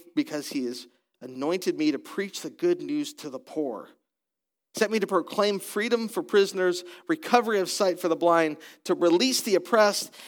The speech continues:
and proclaim the year of the Lord's favor."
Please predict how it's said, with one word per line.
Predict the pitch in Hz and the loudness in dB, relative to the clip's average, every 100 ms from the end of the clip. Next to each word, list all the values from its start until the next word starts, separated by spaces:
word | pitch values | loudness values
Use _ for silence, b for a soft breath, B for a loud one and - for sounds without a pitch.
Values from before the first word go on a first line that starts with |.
| B | B
and | 190 | -2
proclaim | 190 175 - 233 233 240 | 4 4 4 2 2 2
the | 208 | -4
year | 165 214 214 | -2 2 2
of | 185 | 2
the | 175 | 0
Lord's | 165 175 170 - | 2 0 0 -4
favor." | 165 147 110 | -2 -4 -6